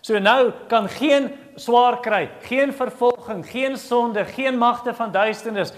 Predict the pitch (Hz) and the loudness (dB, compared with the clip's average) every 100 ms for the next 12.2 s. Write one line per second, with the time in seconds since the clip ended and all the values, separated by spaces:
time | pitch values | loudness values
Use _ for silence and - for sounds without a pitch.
0 | - - 147 196 208 233 214 120 - - | -20 -8 -4 0 0 0 -2 -6 -14 -18
1 | - 160 160 147 - - - 220 233 233 | -2 0 0 -2 -10 -20 0 4 6 4
2 | 226 202 233 226 185 - - - 190 190 | -2 -2 2 4 4 -2 -10 -4 -2 -2
3 | 185 - 220 226 226 214 190 196 - 208 | -4 4 4 4 -2 -6 -4 -4 -4 -6
4 | - 190 - 196 185 180 175 - 175 - | -4 -6 -4 -6 -4 -4 -2 -4 -8 -10
5 | - - 170 170 180 170 175 135 151 160 | -14 -10 -8 -6 -8 -8 -10 -8 -8 -8
6 | 160 170 165 156 175 214 214 101 - - | -10 -12 -12 -6 -6 -4 -8 -12 -12 -8
7 | 156 147 214 233 214 208 202 185 160 190 | -4 0 0 0 -6 -6 -4 -2 0 0
8 | 226 240 240 233 - 170 147 175 208 202 | -2 -2 -2 -4 -8 -8 -2 2 2 2
9 | 196 196 185 185 175 156 131 208 240 240 | 0 -4 -8 -6 -4 -4 -2 -2 0 -2
10 | 240 240 - - 190 185 175 185 165 185 | -4 -6 -12 -6 -4 -4 -4 -2 0 2
11 | 214 214 - 175 165 123 226 254 247 262 | 2 2 0 -4 -4 0 0 0 0 0
12 | 262 | -2